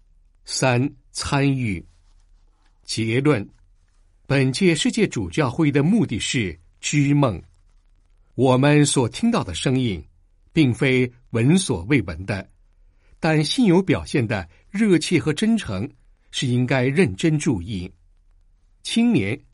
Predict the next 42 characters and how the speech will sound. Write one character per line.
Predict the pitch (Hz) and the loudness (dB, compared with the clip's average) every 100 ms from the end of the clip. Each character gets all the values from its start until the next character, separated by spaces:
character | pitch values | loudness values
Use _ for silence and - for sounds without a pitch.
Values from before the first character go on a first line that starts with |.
| _ - | _ -4
正 | 151 127 | 0 0
在 | 131 104 98 | 0 -2 -4
离 | 107 156 | -2 -2
开 | 165 165 | -4 -4
教 | 190 92 | -2 -4
会， | 85 135 78 - _ _ _ _ _ | -2 -4 -4 -10 _ _ _ _ _
有 | - 117 113 | -2 -2 0
需 | - 160 | 0 0
要 | 113 80 - _ | 0 -2 -12 _
重 | - 160 | -4 0
新 | 147 151 | 2 0
活 | 139 104 135 | 0 0 -2
化 | 151 147 98 - - | 0 0 0 -6 -6
更 | 220 165 | 0 0
多 | 214 214 | 0 -2
的 | |
渠 | - - 98 92 | -2 -6 -8 -4
道， | 101 78 _ _ _ _ _ | -4 -4 _ _ _ _ _
以 | 143 139 | -2 2
更 | 208 | 4
有 | 151 117 | 4 2
创 | - - 226 | -2 -4 -2
意 | 160 | -2
的 | 120 | -4
方 | 120 156 156 | -2 -2 -2
式 | 151 101 - _ | -2 -4 -6 _
发 | - - 202 | -10 -4 -2
展 | 196 98 73 | -2 -6 -6
青 | 73 - 190 | -8 -2 0
年 | 123 85 | 0 -2
事 | - 107 | -6 -6
工。 | 120 110 107 - _ _ _ _ _ _ _ _ - | -4 -4 -4 -8 _ _ _ _ _ _ _ _ -6
教 | 143 120 113 | 0 0 0
会 | 160 117 90 _ _ | 0 -2 -4 _ _
与 | - 127 | -2 -2
青 | - 214 | 0 2
年 | 175 131 | 4 2
之 | 127 160 | 0 0
间 | 160 | 0
的 | 107 | 0
沟 | - 151 151 | 0 2 2
通 | 156 139 135 | 0 0 0